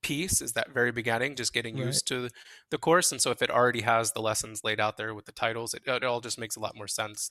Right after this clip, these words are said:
Speaker 1: to
Speaker 2: Yeah.
Speaker 1: teach you how to use the tool, which is a big part of it too. And we'll do the same for lessons. We know the lesson title, we know the lesson objectives. We can,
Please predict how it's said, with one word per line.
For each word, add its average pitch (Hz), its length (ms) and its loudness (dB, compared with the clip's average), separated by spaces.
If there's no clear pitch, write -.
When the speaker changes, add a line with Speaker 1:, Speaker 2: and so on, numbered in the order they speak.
Speaker 1:
to - 260 -8
Speaker 2:
Yeah. 135 140 -2
Speaker 1:
teach 131 240 -4
you 113 80 -8
how 110 100 -4
to 110 80 -10
use 110 200 -8
the - 100 -10
tool, - 360 -12
which - 180 -10
is 120 80 -6
a 117 60 -8
big 113 160 -8
part - 200 -10
of - 120 -16
it - 100 -20
too. - 280 -10
And 175 80 2
we'll 170 80 4
do 165 100 6
the 160 80 6
same 143 220 8
for 139 100 4
lessons. 117 440 2
We 113 60 -6
know 113 140 0
the 110 60 0
lesson 110 260 2
title, 131 340 4
we 117 100 -2
know 110 140 -2
the 107 80 -4
lesson 107 280 0
objectives. 120 540 -2
We 127 160 -4
can, 117 380 -4